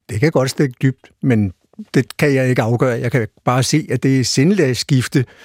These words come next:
som han påpeger også i, i,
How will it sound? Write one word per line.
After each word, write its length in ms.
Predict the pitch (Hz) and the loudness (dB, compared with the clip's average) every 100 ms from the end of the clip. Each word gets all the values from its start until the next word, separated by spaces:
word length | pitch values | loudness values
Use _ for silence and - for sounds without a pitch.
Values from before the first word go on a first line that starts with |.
| - | -16
som 560 | - 139 127 117 113 110 - | -4 0 2 2 2 0 -2
han 420 | 113 123 110 107 110 - 123 | -2 0 2 0 -4 -14 -8
påpeger 460 | - 131 - 127 120 | -2 0 0 0 0
også 360 | 104 117 123 160 | 0 0 -2 -2
i, 180 | 135 - | -2 -2
i, 260 | 127 123 | -4 -4